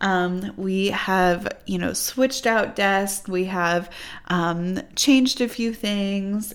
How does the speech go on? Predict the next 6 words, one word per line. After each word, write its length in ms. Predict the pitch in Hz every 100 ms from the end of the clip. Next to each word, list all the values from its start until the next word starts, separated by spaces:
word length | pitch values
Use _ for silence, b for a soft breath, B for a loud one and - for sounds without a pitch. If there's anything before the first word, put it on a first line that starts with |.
| -
and 680 | 190 190 185 185 185 196 - -
we 280 | 202 190 208
are 600 | - 190 180 180 180 185 B B B -
essentially 960 | 208 - 226 214 226 202 190 190 208 - - -
kinda, 720 | - 220 214 208 202 190 - - - - _ - - -
um, 600 | 214 202 - - - -